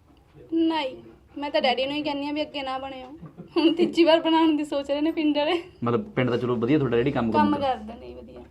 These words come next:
Speaker 2: ਚੰਗੀ ਗੱਲ ਹੈ, ਚੰਗੀ ਗੱਲ ਹੈ, ਬਹੁਤ ਚੰਗੀ ਗੱਲ ਹੈ ਜੀ। ਤੁਸੀਂ ਕੀ ਸੋਚਿਆ ਜੀ ਹੱਸਣ ਨੂੰ
Speaker 1: ਮੈਂ
Speaker 2: ਛੱਡ
Speaker 1: ਬਸ
Speaker 2: ਕੇ ਜੀ?
Speaker 1: ਮੈਨੇ ਬਸ ਬਾਹਰ ਜਾਣਾ।
Speaker 2: ਹੂੰ, ਇਹ ਕਿਹੜਾ ਭੱਠੇ ਤੇ ਲੱਗਣ ਨੂੰ ਫਿਰਦੇ ਨੇ ਜੀ?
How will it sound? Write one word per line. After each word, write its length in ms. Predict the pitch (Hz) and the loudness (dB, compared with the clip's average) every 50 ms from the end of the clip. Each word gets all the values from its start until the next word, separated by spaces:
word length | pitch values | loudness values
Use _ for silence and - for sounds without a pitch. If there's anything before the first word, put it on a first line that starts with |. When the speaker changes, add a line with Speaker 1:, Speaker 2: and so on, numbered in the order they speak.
| - - | -20 -12
Speaker 2:
ਚੰਗੀ 340 | - 113 110 101 101 101 101 | -8 -6 -4 -4 -4 -4 -4
ਗੱਲ 140 | 101 98 98 | -4 -6 -8
ਹੈ, 40 | |
ਚੰਗੀ 300 | 92 - 101 98 98 104 | -8 -6 -6 -6 -4 -6
ਗੱਲ 80 | 101 92 | -6 -6
ਹੈ, 60 | 95 | -6
ਬਹੁਤ 240 | 92 101 107 120 - | -2 -2 -2 -2 -2
ਚੰਗੀ 280 | - 113 104 101 101 101 | -2 -4 -2 -2 -2 -2
ਗੱਲ 140 | 98 95 | -2 -2
ਹੈ 60 | 98 95 | -4 -4
ਜੀ। 140 | 98 95 - - - - - - | -4 -6 -8 -10 -20 -20 -14 -2
ਤੁਸੀਂ 220 | - 143 135 170 160 | -2 0 2 2 2
ਕੀ 80 | 165 | 2
ਸੋਚਿਆ 320 | - 151 151 151 165 160 156 | 2 0 0 2 4 4 4
ਜੀ 180 | 156 165 160 160 - - - - - - - - - - - - - - - - 208 - 214 214 - - - - - - - - - - - - - - - - - 131 | 4 2 0 -2 -10 -18 -20 -20 -20 -20 -20 -20 -20 -20 -20 -20 -20 -20 -20 -20 -20 -20 -20 -20 -20 -20 -20 -20 -20 -20 -20 -20 -20 -20 -20 -20 -20 -20 -20 -10 -4 -4
ਹੱਸਣ 160 | 127 - 151 | -2 0 2
ਨੂੰ 80 | 139 139 | 4 4
Speaker 1:
ਮੈਂ 60 | 135 | 4
Speaker 2:
ਛੱਡ 140 | 143 135 117 | 4 4 2
Speaker 1:
ਬਸ 60 | 123 | 2
Speaker 2:
ਕੇ 120 | 117 127 120 | 0 0 0
ਜੀ? 120 | 120 120 - - - - - - 254 - - - - - - - - - - - - - - 302 | -2 -4 -8 -10 -18 -20 -20 -20 -20 -20 -20 -20 -20 -20 -20 -20 -20 -20 -20 -20 -20 -18 -12 -8
Speaker 1:
ਮੈਨੇ 180 | 294 311 311 | -6 -6 -4
ਬਸ 200 | 311 311 311 311 - | -4 -4 -6 -6 -8
ਬਾਹਰ 280 | 269 269 262 269 277 285 | -8 -6 -6 -6 -8 -10
ਜਾਣਾ। 220 | 277 262 262 254 262 - - _ _ _ - - - | -12 -14 -16 -20 -20 -20 -20 _ _ _ -20 -8 -6
Speaker 2:
ਹੂੰ, 300 | 127 120 113 110 107 104 101 - - - _ _ - - | -4 -2 -2 -2 -2 -4 -6 -8 -16 -20 _ _ 0 4
ਇਹ 100 | 135 156 | 4 6
ਕਿਹੜਾ 140 | 190 202 202 | 8 6 6
ਭੱਠੇ 220 | 202 - 156 165 | 6 6 0 2
ਤੇ 60 | 147 160 | 2 4
ਲੱਗਣ 180 | 160 143 139 | 4 4 4
ਨੂੰ 100 | 151 143 | 4 4
ਫਿਰਦੇ 200 | 143 131 117 123 | 4 2 2 2
ਨੇ 120 | 120 113 110 | 0 0 2
ਜੀ? 240 | 123 208 - - | 2 0 0 -2